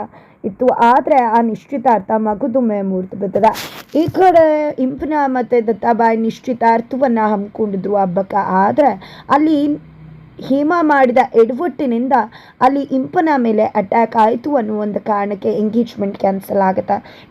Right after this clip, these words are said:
ಈ ಕಡೆ ದತ್ತಾಬಾಯಿಗೆ ಗೊತ್ತಿಲ್ಲ ಇದನ್ನೆಲ್ಲ ನಮ್ಮ ಮನೆಯವರೇ ಮಾಡ್ತಿದ್ದಾರೆ ಅಂತ, ಅದೇ ಕಾರಣಕ್ಕೆ ಹೀಗೆ ಇದೆಲ್ಲ ಆಗ್ತಿದೆ. ಇಷ್ಟು ಪ್ರಿಕಾಷನ್ಸ್ ತಗೊಂಡು, ಇಷ್ಟು ಟೈಟ್ ಸೆಕ್ಯೂರಿಟಿ ಇದ್ರೂ ಕೂಡ ಇಷ್ಟೆಲ್ಲ ಆಗ್ತಿದೆ ಅಂತ ಹೇಳಿದ್ರೆ ಏನ್ ಅರ್ಥ?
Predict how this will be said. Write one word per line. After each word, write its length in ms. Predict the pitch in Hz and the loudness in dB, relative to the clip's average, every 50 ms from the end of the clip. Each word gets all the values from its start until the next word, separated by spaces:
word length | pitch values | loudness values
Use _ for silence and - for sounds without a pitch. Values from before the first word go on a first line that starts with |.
| - 233 | -2 0
ಈ 20 | 233 | 0
ಕಡೆ 300 | 233 262 254 254 226 247 | 2 4 4 4 4 2
ದತ್ತಾಬಾಯಿಗೆ 600 | 240 240 - 285 294 269 302 302 277 262 269 262 | -2 0 0 0 2 2 2 2 2 2 0 -2
ಗೊತ್ತಿಲ್ಲ 360 | 233 240 226 - 285 285 294 | -2 -2 -4 -4 -4 -2 0
ಇದನ್ನೆಲ್ಲ 400 | 285 262 233 262 247 233 226 233 233 | 0 0 0 -2 -2 -2 -2 -2 -2
ನಮ್ಮ 220 | 240 240 226 214 214 | -2 -2 -4 -4 -4
ಮನೆಯವರೇ 340 | 202 214 233 240 262 269 247 | -4 -4 -2 0 0 0 0
ಮಾಡ್ತಿದ್ದಾರೆ 720 | 233 220 208 208 226 247 254 - 254 240 214 208 202 202 | -2 -2 -2 -2 -2 -4 -4 -4 -2 0 0 0 0 -2
ಅಂತ, 200 | 202 202 - 226 214 | -4 -4 -2 -2 0
ಅದೇ 260 | 208 196 185 233 247 | 0 0 0 0 -2
ಕಾರಣಕ್ಕೆ 580 | 240 - 247 233 226 226 247 233 240 247 240 240 - - - - - - _ - | 0 0 0 2 2 0 -2 -4 0 2 2 2 0 -4 -16 -20 -20 -20 _ -6
ಹೀಗೆ 520 | - 294 277 294 240 233 233 226 226 220 214 - - _ - | -4 -2 -2 0 0 2 4 6 6 4 4 2 -4 _ -8
ಇದೆಲ್ಲ 360 | 247 214 262 262 247 240 247 247 | -6 -2 0 0 0 0 2 2
ಆಗ್ತಿದೆ. 480 | 240 220 220 233 233 - 247 226 240 | 2 2 0 -2 -4 -6 -2 -2 -2
ಇಷ್ಟು 500 | 220 - - 254 - - - _ - 392 | 0 -2 -4 -8 -8 -10 -10 _ -6 -4
ಪ್ರಿಕಾಷನ್ಸ್ 680 | - - 294 277 - 254 247 262 - - 277 269 233 - | -4 -2 -4 -2 -2 0 -2 -2 -2 -4 -6 -6 -4 0
ತಗೊಂಡು, 400 | 254 240 226 240 240 247 247 247 | 0 2 4 4 2 2 0 -4
ಇಷ್ಟು 360 | - 254 233 - - - 320 | -4 -6 -8 -6 -6 -6 -4
ಟೈಟ್ 340 | 262 - 240 226 233 233 - - | -2 0 0 0 0 -2 -4 -4
ಸೆಕ್ಯೂರಿಟಿ 520 | 262 247 254 285 262 294 277 233 277 254 240 | -4 -4 -4 -4 -4 -4 -4 -4 -4 -4 -4
ಇದ್ರೂ 300 | 220 196 247 269 269 240 | -4 -4 -6 -6 -6 -6
ಕೂಡ 320 | - - 247 254 277 269 247 - - - - - - - - | -6 -4 -4 0 2 2 2 0 -2 -8 -20 -20 -18 -14 -12
ಇಷ್ಟೆಲ್ಲ 320 | 269 - - 330 302 294 302 | -12 -6 -2 0 2 2 4
ಆಗ್ತಿದೆ 480 | 285 269 254 262 262 - - 269 277 285 | 4 4 2 0 -2 -6 -8 -2 0 0
ಅಂತ 220 | 269 262 247 233 254 262 | 0 0 -2 -2 -2 -2
ಹೇಳಿದ್ರೆ 480 | 247 - 233 240 262 269 247 262 262 | -2 -4 -6 -6 -4 -2 -2 -2 -2
ಏನ್ 260 | 220 220 220 233 254 | 0 -2 -2 -2 -2
ಅರ್ಥ? 220 | 240 220 202 - | -2 -4 -2 0